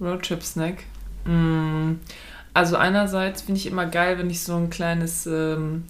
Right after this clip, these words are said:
so eine kleine Packung so Kakao mit hab. Also zum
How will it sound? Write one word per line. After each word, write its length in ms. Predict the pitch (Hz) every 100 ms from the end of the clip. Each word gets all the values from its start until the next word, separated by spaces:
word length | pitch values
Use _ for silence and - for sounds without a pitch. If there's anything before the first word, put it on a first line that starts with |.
| -
so 140 | -
eine 120 | 165 165
kleine 260 | 175 165
Packung 340 | 165 190 - 165
so 100 | 160
Kakao 580 | - - - 175 226 233
mit 220 | 214 -
hab. 220 | 226 - - - - - - - - -
Also 180 | 165
zum 80 | 156